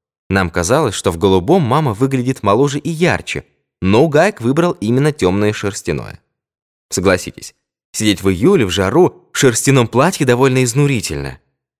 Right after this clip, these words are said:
Единственное, чего Гаек не тронул, это мамину причёску. Волосы гладко зачёсаны и собраны на затылке в большой пучок.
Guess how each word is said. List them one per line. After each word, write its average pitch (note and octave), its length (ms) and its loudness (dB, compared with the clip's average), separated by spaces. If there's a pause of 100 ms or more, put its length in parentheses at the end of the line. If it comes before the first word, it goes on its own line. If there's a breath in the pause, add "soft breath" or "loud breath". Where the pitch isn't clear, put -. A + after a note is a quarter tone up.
(180)
Единственное, G#2+ 840 0
чего G2 260 0
Гаек F#2+ 280 0
не A2+ 100 0
тронул, C#2 500 -2
это E3+ 220 0
мамину G2+ 360 0
причёску. D2+ 720 -6 (400)
Волосы E2 480 0
гладко E2 340 -2
зачёсаны E3 640 0
и G#2+ 120 -4
собраны F2+ 440 2
на E2 120 -4
затылке F3 500 -2
в G2+ 100 -10
большой F#2 420 -2
пучок. - 500 -10